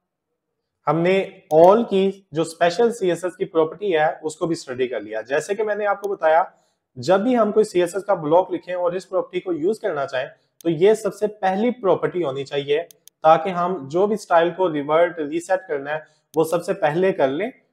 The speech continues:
और उसके बाद जो specific styling हमने apply करनी है वो properly implement हो। तो ये proper तरीका होता है, ना कि अगर आप अपनी specific styling पहले implement करके end पे आके उसको revert, unset या इनिशियल कर देंगे तो वो सारी आपकी styling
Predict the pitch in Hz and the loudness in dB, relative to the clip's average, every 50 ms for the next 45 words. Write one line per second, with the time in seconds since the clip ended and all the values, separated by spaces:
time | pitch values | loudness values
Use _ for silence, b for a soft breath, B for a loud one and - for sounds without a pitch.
0 | _ _ - 156 160 190 190 - - 254 233 190 180 180 190 196 175 - 190 185 | _ _ -4 -2 0 0 -2 -2 -2 -2 2 4 4 6 4 4 2 -2 -6 -8
1 | - - - 202 202 202 - - 254 247 - - - - - 165 160 175 196 196 | -6 -4 -2 -2 -2 -4 -4 -8 -8 -8 -10 -12 -8 0 2 2 2 2 0 -4
2 | 165 165 160 165 170 165 - 151 156 190 233 233 202 165 147 143 147 156 160 175 | -4 -6 -4 -2 -2 -2 -2 0 0 0 0 -2 -4 -6 -8 -10 -14 -14 -12 -14
3 | 175 - - 165 156 151 156 - 170 170 170 170 156 139 123 - 117 117 113 113 | -14 -12 -6 -4 -4 -4 -4 -4 -8 -6 -6 -6 -6 -8 -10 -14 -14 -12 -12 -14
4 | 107 104 - 101 95 92 _ _ _ _ _ _ 156 156 151 156 190 196 190 196 | -16 -18 -14 -14 -14 -14 _ _ _ _ _ _ -6 -4 2 6 6 6 6 4
5 | 156 131 113 - 123 117 - 120 113 104 - 113 107 104 - 104 104 123 143 156 | 0 0 0 0 -4 -6 -6 -8 -10 -8 -4 -4 -4 -4 -4 -8 -10 -6 -2 -2
6 | 165 175 175 - 190 190 180 185 185 185 185 185 185 185 190 180 b b b b | -2 -2 -4 -4 -4 -4 -2 0 2 2 2 0 0 -4 -8 -8 b b b b
7 | b b - 156 156 160 190 190 190 180 - - 175 175 175 - 214 - - - | b b -4 -4 -4 -2 -2 -2 -2 -2 -2 -2 -2 -2 0 0 -2 -2 -2 0
8 | 180 165 165 175 185 170 - 175 170 185 202 214 214 185 165 175 180 180 185 180 | 0 0 0 0 -2 -4 -2 0 0 2 4 2 2 2 0 -4 -4 -4 -4 -6
9 | 175 170 156 160 - 175 180 - _ - 175 202 226 240 240 247 233 202 175 160 | -4 -6 -6 -6 -8 -12 -12 -12 _ -10 -8 -6 -6 -6 -4 -2 2 4 4 4
10 | 151 156 165 170 170 156 - - 185 180 175 b b b b b - 135 151 147 | 2 0 -2 -4 -4 -4 -4 -4 -4 -4 -4 b b b b b -6 -4 -2 2
11 | 165 170 185 190 180 180 170 170 170 170 - 185 175 175 175 185 180 170 156 160 | 2 4 4 2 2 0 -2 -4 -4 -4 -4 -6 -6 -6 -6 -8 -6 -6 -6 -8
12 | 170 170 - 254 262 226 175 147 127 127 127 131 135 143 - - - - 165 156 | -8 -6 -4 -4 -2 0 -2 -2 -4 -4 -8 -4 -4 -4 -4 -6 -10 -10 -10 -10
13 | - - 165 156 156 175 180 196 185 160 143 - - 156 156 - - 135 120 117 | -8 -6 -6 -4 -4 -4 -2 -2 0 0 -2 -2 -4 -10 -10 -8 -6 -6 -6 -6
14 | 127 131 147 156 | -6 -8 -10 -12